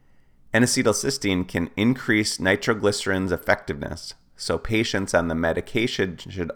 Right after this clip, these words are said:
only use N A C when supervised by a physician.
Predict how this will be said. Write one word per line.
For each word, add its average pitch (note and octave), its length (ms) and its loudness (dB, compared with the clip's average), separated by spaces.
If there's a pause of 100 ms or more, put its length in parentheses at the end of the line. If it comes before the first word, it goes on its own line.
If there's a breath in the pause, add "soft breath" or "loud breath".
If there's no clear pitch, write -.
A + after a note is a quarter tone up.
only C3 320 4
use F2 380 2
N E2+ 160 0
A D#2+ 120 0
C D#2 380 -4 (560 soft breath)
when F2 180 -4
supervised D#2+ 880 2
by D2+ 160 2
a D2+ 80 4
physician. E2+ 680 -2